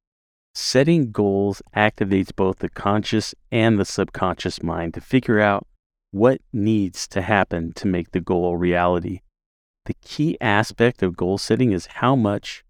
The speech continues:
and by when. All high-achieving leaders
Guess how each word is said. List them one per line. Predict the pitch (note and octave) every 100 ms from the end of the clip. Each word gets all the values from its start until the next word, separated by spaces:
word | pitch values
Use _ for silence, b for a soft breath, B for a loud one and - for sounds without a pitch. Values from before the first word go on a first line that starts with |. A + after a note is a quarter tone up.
| _ -
and | G2+ F#2
by | F#2+ F2+
when. | A2 F2+ - _ _ _ _ _ _ -
All | A2+ C#3 D3
high-achieving | - C3+ C3+ - - A#2 A2+ G#2+
leaders | G2 F#2+ F#2+ F#2+